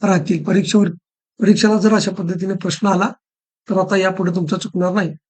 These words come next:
आता पुढच्या ट्रिक्समध्ये आपण काय करणार आहे, जे बाकीच्या लिंगामध्ये आढळणारे शब्द आहेत, ते कशा पद्धतीने लक्षात ठेवायचे आहे, हे आपण पाहणार आहे. परंतु तत्पूर्वी जर तुम्ही आमचं चॅनेल सबस्क्राईब केलं नसेल, तर ते सबस्क्राईब करा, लाईक करा आणि जास्तीत जास्त विद्यार्थ्यांच्यापर्यंत शेअर करा.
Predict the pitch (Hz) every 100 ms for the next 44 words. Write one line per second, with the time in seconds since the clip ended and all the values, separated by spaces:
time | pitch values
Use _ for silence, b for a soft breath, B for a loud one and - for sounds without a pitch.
0 | _ - 208 220 208 214 240 208 - _
1 | _ _ _ 226 220 208 202 202 202 190
2 | 196 190 180 175 180 220 _ _ 185 180
3 | 190 190 208 233 214 202 196 196 170 180
4 | 180 175 - 165 165 165 156 190 - 190
5 | 185 165 185 180 170 175 170 175 170 160
6 | 202 - _ _ _ 202 185 196 196 180
7 | 175 180 185 190 190 202 190 151 190 190
8 | 202 208 202 208 220 226 _ _ _ -
9 | 180 170 202 190 185 185 - 196 190 190
10 | 180 160 190 190 175 196 - 156 - 190
11 | 185 185 190 180 180 185 185 - _ _
12 | _ 185 175 180 - 180 156 202 180 156
13 | 180 185 170 185 185 180 190 - 214 214
14 | 185